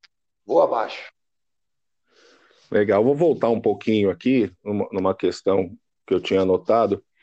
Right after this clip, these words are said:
Speaker 2: Todo mundo fala que não é possível agradar todo mundo e, e acho que isso é, é meio que um, uma lei, né? Todo mundo concorda com isso. Mas qual a receita pra minimizar os danos? Quando você sabe,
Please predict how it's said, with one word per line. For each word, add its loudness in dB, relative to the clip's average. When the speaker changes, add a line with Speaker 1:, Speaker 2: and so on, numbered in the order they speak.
Speaker 2:
Todo 0
mundo 0
fala 0
que -4
não 2
é 0
possível 0
agradar 0
todo -2
mundo 0
e, -4
e -2
acho -4
que -4
isso 0
é, 0
é -6
meio 0
que -2
um, 0
uma 0
lei, 0
né? -2
Todo 0
mundo 0
concorda 0
com 0
isso. -4
Mas -2
qual 0
a 2
receita -2
pra 0
minimizar 2
os 0
danos? 0
Quando 0
você 0
sabe, -2